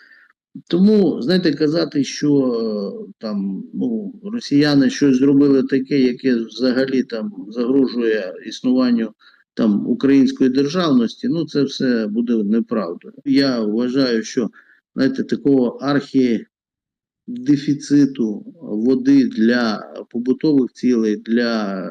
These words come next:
населення, ну, його не буде. Будуть, будуть певні незручності, тому що ми звикли до того, що Херсонщина була забезпечена водою в повному обсязі. Е, ми мали, ну, скажімо так,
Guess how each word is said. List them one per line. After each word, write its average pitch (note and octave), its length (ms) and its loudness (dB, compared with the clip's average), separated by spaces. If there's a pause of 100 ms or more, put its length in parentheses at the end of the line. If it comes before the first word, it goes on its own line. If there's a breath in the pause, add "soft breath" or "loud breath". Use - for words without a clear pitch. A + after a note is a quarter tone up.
(140)
населення, A#2 800 0 (480 loud breath)
ну, D3+ 100 4
його D3 280 4
не C#3 140 6
буде. A2+ 320 0
Будуть, A#2+ 760 0
будуть D3+ 420 0
певні C#3+ 340 4
незручності, B2+ 920 0
тому C3 240 0
що C3+ 200 0
ми C3+ 200 6
звикли B2 460 0
до A#2 180 -4
того, C3+ 380 2
що G#2+ 260 -4
Херсонщина A#2 680 -4
була A2+ 280 -2
забезпечена A2 720 -4
водою G#2 420 0
в - 100 -8
повному A2+ 580 2
обсязі. B2 420 0 (640 loud breath)
Е, A2 380 0
ми B2+ 160 6
мали, A2 720 4 (320)
ну, A#2 300 0
скажімо A2 540 0
так, A2+ 220 -8